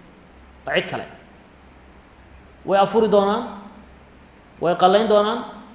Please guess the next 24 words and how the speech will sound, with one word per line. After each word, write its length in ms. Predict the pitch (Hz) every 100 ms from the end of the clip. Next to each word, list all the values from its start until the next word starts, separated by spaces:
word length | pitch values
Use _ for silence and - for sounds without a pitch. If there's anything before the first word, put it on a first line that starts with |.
| - - - - -
fidyana 340 | - 190 247 247
way 80 |
bixin 180 | 190 196
doonaan. 240 | 165 120 - - -
Fidya 240 | - 214
u 40 | 208
dheer 140 | 185
marka. 200 | 175 - - - - - - - - - - - - - -
Halka 160 | - 269
waxay 240 | 247 233
culimmadu, 360 | 202 233 285 269 247 - - - - - - -
qofka 520 | 277 233 - - 190 156 - -
qof 360 | 269 - -
kale 180 | 208 214
sababtii 600 | 214 - 226 226 285 -
u 120 | 254 180
afuray, 440 | - - 147 151 139 - - - - - - - - - - - - - - -
qallaha 240 | 220 254 247
waxa 160 | 220
u 60 | 208
raaca, 140 | 185 185
fidya 200 | 202 185
u 20 |
raaca. 280 | 151 107